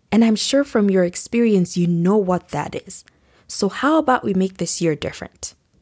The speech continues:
So we have our summer plan. We're gonna cut down on the to-do list. We're gonna dress in clothes that make us feel good.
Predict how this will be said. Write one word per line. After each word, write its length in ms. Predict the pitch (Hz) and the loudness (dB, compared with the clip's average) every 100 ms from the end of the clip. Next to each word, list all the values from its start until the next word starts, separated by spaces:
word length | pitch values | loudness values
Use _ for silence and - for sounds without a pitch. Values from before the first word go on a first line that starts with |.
| _ | _
So 220 | - - | -8 0
we 180 | 196 202 | 2 2
have 220 | 185 202 | 0 -2
our 100 | 240 | 0
summer 320 | 247 - 214 214 | 0 2 2 0
plan. 480 | - 180 196 277 - _ - - | -2 -4 -2 -2 -6 _ -20 -6
We're 120 | 180 | -4
gonna 220 | 175 208 | 0 -2
cut 360 | 208 - 208 202 | -2 -4 -4 -4
down 220 | 190 190 | -2 0
on 120 | 175 | 0
the 140 | 165 165 | -2 -8
to-do 360 | - 170 160 | -6 -6 -6
list. 480 | 165 165 226 - - - _ _ _ - | -6 -2 -2 -4 -8 -14 _ _ _ -2
We're 100 | 190 | 2
gonna 240 | 208 240 | 2 2
dress 640 | 185 175 170 190 - - - _ _ _ | 0 -4 -2 -2 -2 -4 -6 _ _ _
in 180 | 185 175 | 0 0
clothes 380 | - 180 185 | -2 0 0
that 180 | 190 156 | 0 -2
make 180 | 175 175 | -4 -2
us 140 | 180 | -4
feel 300 | - 175 160 139 | -4 -4 -4 -8
good. 360 | - 143 - | -8 -6 -8